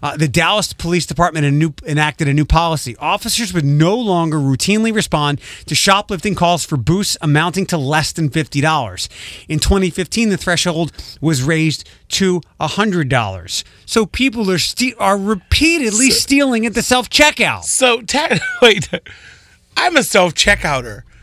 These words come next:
Speaker 2: Like, there's a camera beaming on you at all times. So when you said self-checkout, I'm like, "Ugh." And there's a person watching it at the little kiosk thing.
Speaker 1: So I think it's most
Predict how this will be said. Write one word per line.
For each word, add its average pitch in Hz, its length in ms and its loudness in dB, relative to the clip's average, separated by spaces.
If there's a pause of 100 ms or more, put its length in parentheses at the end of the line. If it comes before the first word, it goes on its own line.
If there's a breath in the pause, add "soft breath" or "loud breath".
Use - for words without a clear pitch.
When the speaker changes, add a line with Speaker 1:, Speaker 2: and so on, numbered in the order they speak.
(220 soft breath)
Speaker 2:
Like, 180 100 -4
there's 311 220 0
a 196 80 -6
camera 214 400 0
beaming 185 360 4
on 156 140 2
you 143 120 0
at 135 60 -2
all 135 160 0
times. 117 440 0
So 135 240 -2 (280 loud breath)
when 156 140 -2
you 233 140 2
said 185 260 0
self-checkout, 165 560 0
I'm 143 100 -2
like, 123 320 -4
"Ugh." - 120 -10 (280 loud breath)
And 269 120 0
there's 320 140 2
a 285 60 6
person 320 360 2
watching 320 380 2
it 156 200 0 (880 soft breath)
at 208 160 0
the 240 180 4 (140)
little 269 240 -2
kiosk 330 540 2
thing. 127 380 2 (520)
Speaker 1:
So - 300 -2
I 190 140 4
think 269 220 -2
it's 302 140 -4
most 214 380 2